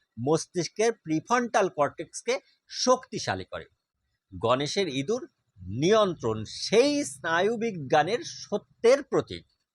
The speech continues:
সাত নম্বর হলো ভগবান গণেশের হাতের মোদক।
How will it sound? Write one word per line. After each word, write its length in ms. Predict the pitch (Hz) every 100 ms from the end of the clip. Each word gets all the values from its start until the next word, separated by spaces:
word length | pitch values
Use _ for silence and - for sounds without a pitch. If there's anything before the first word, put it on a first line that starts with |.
| _ _ _ _
সাত 260 | - 175 185 196
নম্বর 320 | 190 180 165
হলো 240 | 156 233 269
ভগবান 540 | 147 143 147 147 139
গণেশের 420 | 131 151 160 233
হাতের 540 | 226 127 143 208 240 151
মোদক। 460 | 143 147 98 -